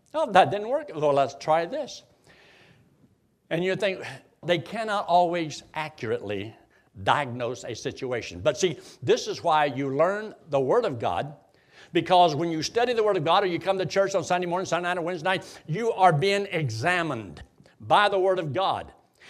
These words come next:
It's seeing things in your life that you don't see and to try to reveal to you and convict you of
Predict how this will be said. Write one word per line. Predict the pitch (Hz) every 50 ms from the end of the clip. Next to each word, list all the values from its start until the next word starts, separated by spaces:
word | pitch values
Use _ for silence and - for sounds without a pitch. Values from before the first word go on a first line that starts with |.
| -
It's | - 185 202 196 -
seeing | - - - 311 349 339 330 311 285 269 214
things | - 277 277 269 254 190
in | 214 233
your | 220 220 214 208
life | 214 233 240 240 233 240
that | 233 175
you | 175 214 247 240
don't | 220 233 226 214 208 -
see | - - - - 370 349 247 143 101 - - _ _ _ _ _ _ _ _ _ _ _ - _ _ _
and | - 214 196 196 165
to | 147
try | - - 240 262
to | 233 226
reveal | 226 220 214 185 - 349 381 403 403 349
to | - 214 220
you | 180 180 185 190 226
and | 214 208 185 -
convict | 196 202 196 160 127 131 320 381 - - - - - -
you | 190 175 190 240 247
of | 202 196 196